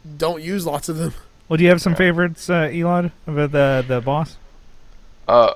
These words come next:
Speaker 3: of Boss, um, I love my B-, B F two. I love Flanger, believe it or
Speaker 2: Mm-hmm.
Speaker 3: not. Uh, most people actually hate Flanger. I, I can't, I can't get with the chorus. I've actually just picked up a C E two,
Speaker 2: Very
Speaker 3: uh,
Speaker 2: nice, yeah.
Speaker 3: hoping, hoping that I would like it, and I hated it.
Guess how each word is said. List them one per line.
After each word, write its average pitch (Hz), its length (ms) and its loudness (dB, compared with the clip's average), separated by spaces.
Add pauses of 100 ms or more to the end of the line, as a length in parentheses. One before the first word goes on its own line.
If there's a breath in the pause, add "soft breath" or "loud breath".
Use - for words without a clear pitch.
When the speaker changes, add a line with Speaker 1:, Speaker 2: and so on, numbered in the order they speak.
Speaker 3:
of 113 320 -4
Boss, 139 520 4 (100)
um, 117 560 6 (180)
I 120 120 4
love 120 280 4
my 113 180 2
B-, 110 120 -16
B 113 200 -4
F 110 200 0
two. 110 240 -4
I 107 120 4
love 110 320 2
Flanger, 107 560 -4
believe 104 260 -6
it 123 40 4
or 87 100 2
Speaker 2:
Mm-hmm. - 40 -2
Speaker 3:
not. 104 800 -6
Uh, - 20 -10
most 107 280 -8
people 98 280 -10
actually 104 320 -10
hate 107 320 -14
Flanger. 98 600 -8
I, 90 180 -12 (140)
I 117 120 -18
can't, - 400 -8
I 107 140 -14
can't 110 360 -6 (280)
get 117 200 -2
with 110 300 -8
the 107 240 -6
chorus. 120 540 -4
I've 104 120 -6
actually 117 360 -6
just 110 240 -14
picked - 220 -14
up 113 140 -6
a 107 60 -10
C - 160 -8
E 120 140 -12
two, 139 340 -6 (600 loud breath)
Speaker 2:
Very 214 140 2
Speaker 3:
uh, 110 160 4
Speaker 2:
nice, 95 100 -8
yeah. 139 100 6
Speaker 3:
hoping, 123 420 2 (480 soft breath)
hoping 139 400 2
that 87 120 -2
I 98 80 0
would 110 140 -4
like 110 220 0
it, 101 100 -6
and 78 100 -12
I - 80 -8
hated 113 360 -12
it. - 120 -12